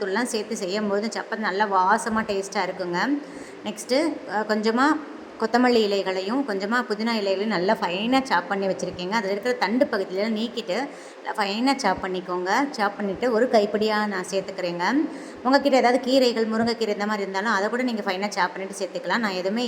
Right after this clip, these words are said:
இல்ல, அதனால புதினா இலைகள், கொத்தமல்லி இலைகள் சேர்த்துருக்கேங்க. சேர்த்துட்டு இது கூடயே ரெண்டு டீஸ்பூன் குக்கிங்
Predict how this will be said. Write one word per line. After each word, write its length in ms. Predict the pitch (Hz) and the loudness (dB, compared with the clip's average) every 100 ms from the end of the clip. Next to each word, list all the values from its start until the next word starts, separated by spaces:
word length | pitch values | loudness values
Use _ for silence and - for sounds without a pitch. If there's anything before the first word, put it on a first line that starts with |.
| 196 | -2
இல்ல, 140 | 226 196 | -2 -2
அதனால 340 | 185 185 214 - - - - 214 269 | -2 -2 -2 -2 -10 -16 -14 -4 2
புதினா 220 | 262 254 220 | 4 4 4
இலைகள், 280 | 208 233 240 | 0 0 -2
கொத்தமல்லி 360 | 208 220 220 196 | -2 0 0 0
இலைகள் 300 | 185 196 202 | 0 -2 -4
சேர்த்துருக்கேங்க. 540 | 196 - 185 180 175 180 233 302 - - - - - - | -4 -4 -4 -4 -2 0 2 2 0 -8 -14 -16 -14 -4
சேர்த்துட்டு 400 | 240 247 240 214 262 233 | 2 2 0 -2 -2 0
இது 100 | 247 254 | 0 2
கூடயே 280 | 220 247 240 214 | 2 2 2 0
ரெண்டு 180 | 233 247 247 | 0 0 2
டீஸ்பூன் 460 | 254 247 262 262 247 | 0 0 0 0 0
குக்கிங் 300 | 247 269 | 0 2